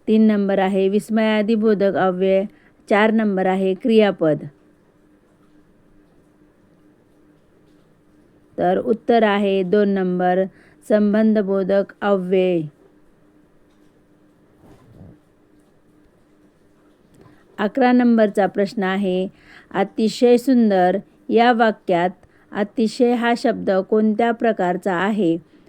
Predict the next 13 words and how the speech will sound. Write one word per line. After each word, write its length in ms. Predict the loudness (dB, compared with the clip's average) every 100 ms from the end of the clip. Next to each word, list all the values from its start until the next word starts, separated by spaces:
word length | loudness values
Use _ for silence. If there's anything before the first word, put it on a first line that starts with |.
| _ 0
पर्याय 380 | 4 6 6 4
आहे, 340 | 2 0 0
एक 260 | -2 -4 -6
नंबर 380 | -4 -4 -2 -2
नाम, 420 | -2 -2 -2 -4 -6 _ _
दोन 240 | -4 0 2
नंबर 300 | 2 2 0
आहे 320 | 0 0 -4
सर्वनाम, 680 | 0 0 2 0 -2 -2 -4 -10 _ _ _
तीन 140 | 0 2
नंबर 380 | 2 2 2 2
आहे 300 | 2 0 -2
क्रियाविशेषण 1080 | -2 2 4 4 2 0 -2 -2 -2 -2